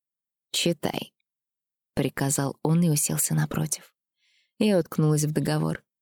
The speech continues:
Буквы плясали перед глазами. Я почти ничего не понимала в хитросплетениях терминов, обязанностях, правах, залогах и условиях, но догадывалась. Согласие будет выглядеть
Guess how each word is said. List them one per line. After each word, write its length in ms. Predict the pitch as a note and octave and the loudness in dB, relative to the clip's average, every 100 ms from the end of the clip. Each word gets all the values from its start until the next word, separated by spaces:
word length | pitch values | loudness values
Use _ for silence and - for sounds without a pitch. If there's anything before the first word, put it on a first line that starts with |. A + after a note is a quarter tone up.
| _ _ | _ _
Буквы 420 | F3+ E3 E3+ E3+ D#3 | 0 2 2 0 0
плясали 580 | E3+ E3 - F3 D#3 | 2 2 2 2 0
перед 300 | D3 D3+ D3 | 0 0 -2
глазами. 580 | - D#3+ D#3+ D#3+ D#3 E3 - _ _ - | -2 -2 0 0 0 -2 -6 _ _ -4
Я 180 | F3 F3 | 0 2
почти 320 | E3+ - F3+ | 0 0 2
ничего 360 | E3+ D#3+ E3+ E3+ | 2 2 2 2
не 140 | E3 | 2
понимала 600 | - E3 E3 E3 F3+ F3 | 2 2 4 4 4 2
в 60 | - | 0
хитросплетениях 920 | D#3+ - D#3 - D#3 - D#3+ D3+ D3+ | -2 0 -2 -2 -2 2 2 2 0
терминов, 640 | - E3+ F3 E3 D#3+ E3 | 0 2 2 2 2 0
обязанностях, 920 | - F#3 D#3+ D#3+ E3 D#3+ D#3 - D#3 - | -2 -2 0 2 2 2 2 0 -4 -4
правах, 500 | - F3 D#3+ D#3+ - _ - | -2 0 0 -2 -6 _ -2
залогах 520 | D#3+ D#3+ F3 E3+ D#3 | 2 4 4 2 2
и 40 | |
условиях, 640 | D#3+ D#3 - F#3 E3+ E3 - | 0 2 2 2 2 2 2
но 100 | F3+ | 2
догадывалась. 800 | G3+ F#3 D#3+ D#3 D3 D3+ D#3 - _ _ _ - | 2 2 2 2 2 2 -2 -6 _ _ _ -4
Согласие 720 | - D#3+ D#3 D#3 F3 - F#3 | 0 2 2 2 2 2 2
будет 320 | E3 D#3 D3 | 2 0 0
выглядеть 560 | D3+ D#3 D#3 D#3 - | -2 0 0 -2 -4